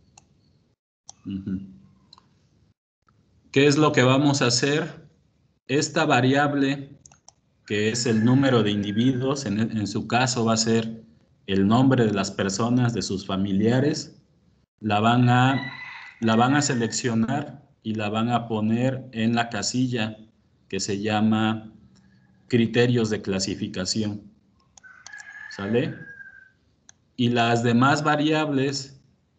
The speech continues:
altura de planta, base de panoja, hoja bandera y longitud de panoja,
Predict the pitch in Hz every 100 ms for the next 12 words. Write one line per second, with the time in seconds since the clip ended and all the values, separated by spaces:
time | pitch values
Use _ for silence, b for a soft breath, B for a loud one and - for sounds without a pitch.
0 | - 92 95 120 113 113 98 95 117 120
1 | 127 127 123 117 113 101 104 95 - 90
2 | 95 113 123 123 113 110 110 107 104 101
3 | 98 92 95 113 117 110 98 90 - 95
4 | 110 113 110 113 120 127 135 139 -